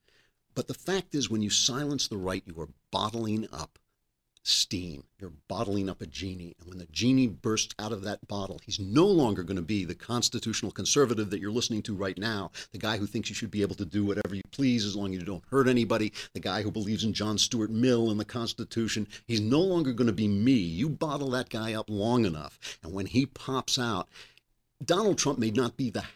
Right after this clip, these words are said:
half of it. I mean, Donald Trump may only be the forerunner of what you're gonna get if you bottle up the speech of the people you disagree with. The left is making a serious mistake.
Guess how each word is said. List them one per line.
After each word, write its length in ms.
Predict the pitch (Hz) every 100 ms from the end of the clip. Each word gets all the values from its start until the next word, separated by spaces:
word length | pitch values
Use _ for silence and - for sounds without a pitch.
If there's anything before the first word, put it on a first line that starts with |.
| -
half 260 | 165 170
of 140 | 95 73
it. 120 | 71 -
I 40 |
mean, 140 | 98
Donald 280 | 98 135 135
Trump 200 | - 123
may 120 | 117
only 200 | 110 110
be 100 | 101
the 100 | 101
forerunner 920 | 95 - - 185 214 170 95 82 80 82
of 100 | 90
what 140 | 90
you're 80 | 90
gonna 200 | 87 85
get 240 | 87 85 - -
if 160 | 101 -
you 300 | 110 131 127
bottle 460 | 92 101 101 95
up 120 | 87 -
the 80 |
speech 380 | - - 101 85
of 80 | 85
the 80 | 82
people 340 | - 92 92
you 160 | 82 90
disagree 480 | 85 - 80 90 95
with. 160 | 78 - -
The 100 | -
left 420 | 98 110 143 127 -
is 140 | 101
making 400 | 104 107 104 95
a 80 | 90
serious 560 | - - 147 135 127 -
mistake. 420 | 127 - 120 -